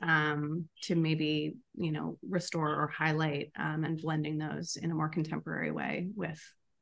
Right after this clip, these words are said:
kind of the homeowner's needs and, um, day-to-day life.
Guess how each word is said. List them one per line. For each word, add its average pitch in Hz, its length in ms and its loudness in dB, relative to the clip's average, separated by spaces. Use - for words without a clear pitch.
kind 151 140 -2
of 156 100 -6
the 170 80 -4
homeowner's 165 500 0
needs 165 360 -2
and, 170 340 -2
um, 170 360 0
day-to-day 190 340 -2
life. 220 240 2